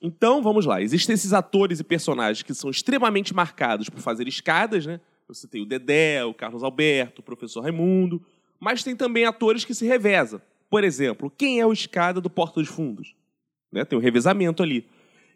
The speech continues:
Quem era o grande escada do Chaves? Depende da cena. Embora uns fizessem mais escada que os outros, por exemplo, o Seu Barriga, geralmente ele sofria as piadas muito mais que executava.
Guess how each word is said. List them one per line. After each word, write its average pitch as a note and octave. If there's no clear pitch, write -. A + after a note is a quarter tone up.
Quem C4
era C#4
o B3+
grande B3
escada A3
do G#3
Chaves? F#3+
Depende C3+
da A3
cena. G#3
Embora E3+
uns G3+
fizessem F3
mais F#3
escada E3+
que E3+
os C3
outros, A3
por D3+
exemplo, B2+
o -
Seu D3
Barriga, B2+
geralmente D#3
ele F3
sofria F3
as F3
piadas D#3+
muito G3+
mais F3
que -
executava. E3